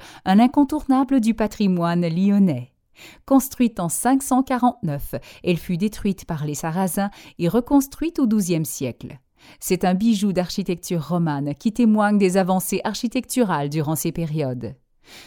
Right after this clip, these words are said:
Dans ce quartier, on trouve également la gare Saint-Paul et la place Saint-Paul.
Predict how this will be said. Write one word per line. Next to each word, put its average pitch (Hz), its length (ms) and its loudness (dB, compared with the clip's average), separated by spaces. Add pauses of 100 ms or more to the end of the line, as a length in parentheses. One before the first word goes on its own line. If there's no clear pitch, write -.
(120)
Dans 180 160 2
ce 208 140 -2
quartier, 220 540 -2 (220)
on 240 140 2
trouve 320 240 -2
également 277 480 4
la 262 160 0
gare 208 260 -2
Saint-Paul 170 580 -2 (280)
et 175 80 0
la 151 100 -2
place 185 300 -4
Saint-Paul. 123 680 -4